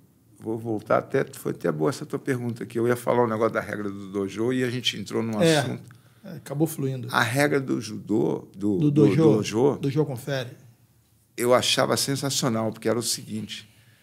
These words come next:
Speaker 1: Apesar que era só uma luta, né? Então, os
Speaker 2: Não.
Speaker 1: caras entravam com a faca nos dentes pra fazer alguma
Speaker 2: Dá de
Speaker 1: coisa.
Speaker 2: tudo ali.
Speaker 1: Porque a gente teve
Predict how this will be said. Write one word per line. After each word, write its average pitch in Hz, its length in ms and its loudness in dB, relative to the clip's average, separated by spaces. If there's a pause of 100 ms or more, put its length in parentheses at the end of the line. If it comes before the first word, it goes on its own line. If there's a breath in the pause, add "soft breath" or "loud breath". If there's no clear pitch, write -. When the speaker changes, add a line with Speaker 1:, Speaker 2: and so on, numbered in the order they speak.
(840 soft breath)
Speaker 1:
Apesar 139 300 2
que 143 100 -2
era 139 140 6
só 147 200 0
uma 147 200 4
luta, 120 440 -2
né? 90 140 -4
Então, 95 300 -4
os 104 120 0
Speaker 2:
Não. 135 60 -10
Speaker 1:
caras 120 240 2
entravam 117 300 0
com 113 100 0
a 110 60 2
faca 117 340 0
nos 110 200 -4
dentes 104 320 -6
pra 110 220 -4
fazer 98 320 -4
alguma 101 260 2
Speaker 2:
Dá 160 40 4
de 160 80 -6
Speaker 1:
coisa. - 240 2
Speaker 2:
tudo 147 140 -2
ali. 135 220 -10 (340)
Speaker 1:
Porque 110 240 -4
a 107 60 4
gente 117 300 0
teve 117 540 4